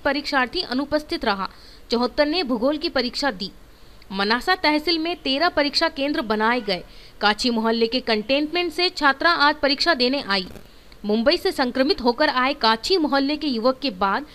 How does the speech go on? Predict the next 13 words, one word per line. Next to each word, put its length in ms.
काछी 300
मोहल्ले 360
के 100
आठ 280
घरों 260
को 120
containment 640
zone 180
में 220
बदल 280
दिया 240
गया 260
था, 220